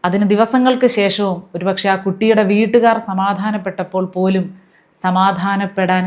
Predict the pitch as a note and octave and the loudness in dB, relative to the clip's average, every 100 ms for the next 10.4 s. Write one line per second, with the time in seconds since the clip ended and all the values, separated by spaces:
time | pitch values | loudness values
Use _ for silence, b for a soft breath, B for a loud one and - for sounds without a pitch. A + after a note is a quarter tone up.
0 | F#3 F3+ F3+ F3+ F3 E3+ E3+ E3+ - F3 | 0 0 2 0 -2 -4 -6 -10 -8 -6
1 | F3 F3 E3+ D3 F#3 F3+ F3+ F#3 E3+ D#3+ | -2 0 0 -2 -4 -2 -2 -2 -2 -4
2 | D#3 D#3 - _ b b b b b G3 | -6 -10 -14 _ b b b b b -4
3 | F#3+ A3+ A3+ G#3 G3 G3 G3+ G3 G3+ G3 | 4 4 6 4 2 0 -2 0 0 2
4 | F#3+ F#3 F3+ F3+ E3 E3+ - - F3+ F#3+ | 0 -2 -2 -4 -8 -14 -14 -8 -4 -2
5 | F#3 F#3+ F#3+ F3+ G3 F#3+ F3+ F3+ F#3+ F#3+ | -2 -2 -2 -2 -2 0 0 2 -2 -4
6 | D#3+ D#3 - _ b b b b F#3+ F#3+ | -10 -14 -16 _ b b b b -2 0
7 | G3+ G3+ F#3+ F#3+ F#3+ G#3+ G#3 G#3+ G3+ F3+ | 0 0 0 0 2 2 2 -2 -4 -4
8 | E3 E3+ E3 D#3+ - G3+ A#3+ A#3+ B3 B3 | -4 -8 -10 -6 0 4 6 4 2 2
9 | A#3+ G#3+ G#3+ A#3 A#3+ G#3+ G3+ G#3 G#3+ F#3+ | 2 2 2 2 2 0 0 -2 -2 -2
10 | F#3+ F3+ D#3+ D#3+ | -2 -2 -4 -10